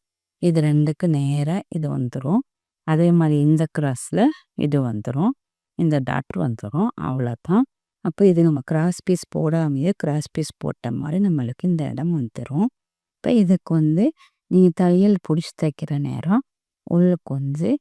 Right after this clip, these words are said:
ஒரு கால் இன்ச்சு நம்ம புடிச்சு உள்ளால தான் நம்ம தைக்கணும். தைச்ச முடிச்சோன்னு தான் நம்மளுக்கு அந்த அளவு வரணும்.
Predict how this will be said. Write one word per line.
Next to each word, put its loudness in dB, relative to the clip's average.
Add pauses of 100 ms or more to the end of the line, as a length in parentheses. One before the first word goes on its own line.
(400)
ஒரு -2
கால் 0
இன்ச்சு -6
நம்ம 4 (100)
புடிச்சு -6 (100)
உள்ளால 2
தான் 0
நம்ம 4
தைக்கணும். -2 (420)
தைச்ச 0
முடிச்சோன்னு 0
தான் 2
நம்மளுக்கு 2
அந்த -2
அளவு -4
வரணும். -2